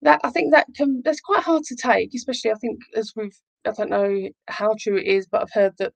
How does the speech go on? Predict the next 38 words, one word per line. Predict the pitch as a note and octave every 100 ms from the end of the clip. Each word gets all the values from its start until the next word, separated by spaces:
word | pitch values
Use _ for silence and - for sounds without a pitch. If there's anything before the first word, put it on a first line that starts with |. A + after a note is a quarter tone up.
| -
you | G3+
know, | E3
publishing | - G#3 F#3+ - G3
is | F#3+ F3
doing | G#3 F#3+ F#3
so | - G3+ G3 F3+ - _ _ _
amazingly | G3+ G3+ G#3 G3 G3+ G3+
well, | A3+ C4 F#3+ F#3 -
<laughs> |
even | B3+ B3+ A#3 A3+
at | -
this | A#3+ A3
time. | B3+ G#3 G3
So | G#3 G#3 F#3+ F#3+ _ _ _ _ _ _ _ _ - - - - - -
it's, | B3+ -
it's | - - -
hard. | A#3+ F#3+ G3
It's | G#3
a | C4
hard, | B3 C4+ B3+ - - _ _ -
it's | A#3
a | B3
bitter | C4+ B3 A#3
pill | - F#3+ F3+ F3+
to | G3+
swallow, | - G3 F3 E3
I | E3 E3+ E3+ -
think, | F3 E3 D#3
because, | G3+ G3+ G3 F3+ - - - _ _ _ _ _ _ -
you | F#3+
know, | F#3
we're | G#3 G3+
constantly | B3 G#3 - - F#3+
trying, | G3 F#3 F#3 G3
and | A3+
as | A#3
a | A3
debut, | F#3+ F#3 F3 F#3 E3+ F3+